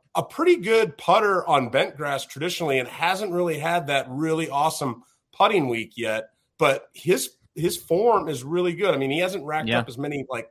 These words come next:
Speaker 1: top fives, but he's been playing really good. Now, he hasn't played good in the two big ones so far this spring, the Masters and the Players.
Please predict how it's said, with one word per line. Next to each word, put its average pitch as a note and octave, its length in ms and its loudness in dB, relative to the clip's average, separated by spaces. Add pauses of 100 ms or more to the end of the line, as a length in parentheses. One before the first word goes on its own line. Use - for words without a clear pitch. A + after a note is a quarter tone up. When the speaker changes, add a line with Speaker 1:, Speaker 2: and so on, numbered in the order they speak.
(140)
Speaker 1:
top - 360 -2
fives, F#3 540 -4 (340)
but F3+ 100 -2
he's G3+ 260 -4
been A#3+ 240 0
playing F#3 540 -2 (360)
really D#3 300 -2
good. F3+ 240 2
Now, B2 120 2
he C3+ 80 4
hasn't D#3+ 260 0
played F#3 260 -2
good E3+ 200 0
in E3 100 0
the C#3 200 -6
two F3+ 180 -4
big F3 180 2
ones B2 340 2
so C#3 160 -2
far D3 300 2
this B2 180 -4
spring, D3+ 380 -2
the G#2+ 60 -6
Masters A#2+ 580 -4 (460)
and B2 120 -2
the A2+ 60 -2
Players. C3 600 4